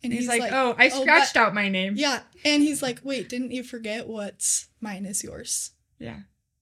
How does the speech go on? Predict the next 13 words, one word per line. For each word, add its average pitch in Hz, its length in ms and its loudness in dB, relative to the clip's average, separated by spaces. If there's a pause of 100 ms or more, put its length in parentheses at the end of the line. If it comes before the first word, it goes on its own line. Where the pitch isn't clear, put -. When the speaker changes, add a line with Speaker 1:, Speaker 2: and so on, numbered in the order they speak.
(160)
Speaker 1:
And 233 140 -4
he 226 200 -8
means 214 440 -4
it, - 160 -14 (380)
you 220 140 -8
know? 202 240 -10 (960)
Oh, 240 360 -4
he's 233 500 -8
the 208 120 -8
best. - 840 -6
Speaker 2:
Amazing. - 400 -14 (720)
Amazing. 208 580 -8 (420)
Um, 226 1080 4